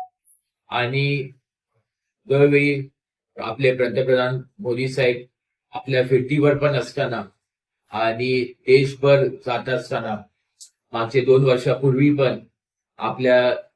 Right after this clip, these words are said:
वॉशिंग्टन डीसी मध्ये पण त्यांनी योगाचा प्रकार आयोजित केलं होतं तिथं. तर तसंच मी सगळ्यांना विनंती करेन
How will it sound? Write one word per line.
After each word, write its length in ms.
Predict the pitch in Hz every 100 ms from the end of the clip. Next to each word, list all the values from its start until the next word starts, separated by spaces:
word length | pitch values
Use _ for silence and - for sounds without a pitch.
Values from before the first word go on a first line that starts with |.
| -
वॉशिंग्टन 520 | 120 117 143 139 139
डीसी 240 | 127 135
मध्ये 280 | 147 131 135
पण 260 | 135 135 131
त्यांनी 500 | 120 127 135 135 - _ _ _ -
योगाचा 420 | 127 123 131 131
प्रकार 400 | 131 117 123 123 117 - _ 107
आयोजित 340 | 117 117 127 -
केलं 180 | 120 117
होतं 240 | 107 110 104
तिथं. 260 | 95 98 - _ _ _ _
तर 140 | 135 135 135
तसंच 580 | 131 160 156 - - - _ _ _ _
मी 300 | - 127 135
सगळ्यांना 600 | 135 131 120 135 135 135 135 - _ _ -
विनंती 480 | 127 139 143 156 147
करेन 320 | 127 117